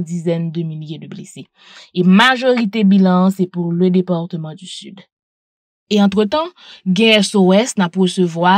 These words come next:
gen doleans n ap resevwa, lòt zòn ki touche, ki touche ekstrèmman dur, jiska dat gen moun ki anba dekonb, gen moun ki bezwen swen de sante, ki bezwen asistans, otorite Leta yo poko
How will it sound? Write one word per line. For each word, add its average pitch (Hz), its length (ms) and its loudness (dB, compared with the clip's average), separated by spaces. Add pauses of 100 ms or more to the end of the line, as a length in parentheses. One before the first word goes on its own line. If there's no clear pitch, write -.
gen 170 220 -8
doleans 190 580 2
n 240 60 -2
ap 208 100 -8
resevwa, 226 540 -2 (100)
lòt 196 240 2
zòn 185 480 2
ki 185 240 -14
touche, 202 480 -4 (320)
ki 208 240 -4
touche 202 300 0 (100)
ekstrèmman 220 1200 2
dur, 214 400 0
jiska 175 400 -6
dat 175 320 0
gen 165 220 -8
moun 208 180 2
ki 240 160 -6
anba 240 240 0
dekonb, 240 560 -4 (400)
gen 202 240 4
moun 262 240 2
ki 254 240 -8
bezwen 254 320 -2
swen 233 400 -4
de - 80 -12
sante, 254 400 -4
ki 185 160 -2
bezwen 214 320 0
asistans, 262 640 -6 (320)
otorite 220 800 0
Leta 180 400 0
yo 180 140 0 (180)
poko 180 480 -4